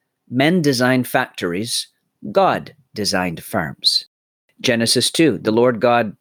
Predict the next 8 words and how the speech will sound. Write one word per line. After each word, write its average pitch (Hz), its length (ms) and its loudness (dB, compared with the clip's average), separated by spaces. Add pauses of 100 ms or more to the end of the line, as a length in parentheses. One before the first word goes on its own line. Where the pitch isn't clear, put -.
(320)
built 135 240 2
a 127 60 2
factory? 233 640 0 (800)
No, - 380 0 (300)
he 113 120 -6
planted 101 640 -4
a 107 100 -4
garden. 85 480 -2